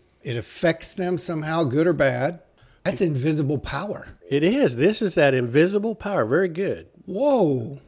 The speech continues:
Speaker 2: Terry, this is the invisible power that we now have within us. Before, we had just cursing power,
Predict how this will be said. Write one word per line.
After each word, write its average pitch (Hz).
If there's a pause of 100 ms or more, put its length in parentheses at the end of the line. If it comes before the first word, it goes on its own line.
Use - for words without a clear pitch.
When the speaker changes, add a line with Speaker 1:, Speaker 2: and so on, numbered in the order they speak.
(120)
Speaker 2:
Terry, 117
this 160
is 135
the 123
invisible 185
power 190
that 127
we 143
now 147
have 143
within 143
us. - (1120)
Before, 202
we 156
had 156
just 143
cursing 208
power, 95